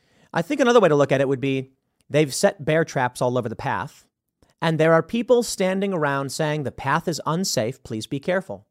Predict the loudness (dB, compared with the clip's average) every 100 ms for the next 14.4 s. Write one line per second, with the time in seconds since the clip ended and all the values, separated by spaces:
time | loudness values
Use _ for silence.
0 | _ _ _ _ _ _ _ -4 0 2
1 | 2 2 2 0 0 -2 -2 -2 -2 2
2 | 2 2 2 2 2 -2 2 2 2 0
3 | 0 0 -2 -4 -6 -4 -4 -2 -4 -6
4 | -14 -10 -10 -10 -18 _ _ _ _ _
5 | _ -8 -6 -4 0 0 0 -4 -2 -2
6 | -6 -8 -12 -16 _ _ -2 2 6 4
7 | 4 -2 -2 -4 -8 -4 -4 -4 -10 -8
8 | -8 -6 -8 -8 -12 -14 -16 -20 _ _
9 | _ _ _ _ _ _ -8 0 4 4
10 | 2 0 -2 -4 -4 -8 -12 _ -6 -4
11 | 0 0 -2 -6 _ _ _ _ _ -6
12 | -6 -4 -2 0 2 2 4 2 0 -8
13 | 0 0 0 -4 -8 -8 -4 -2 -2 -4
14 | -8 -14 -14 -20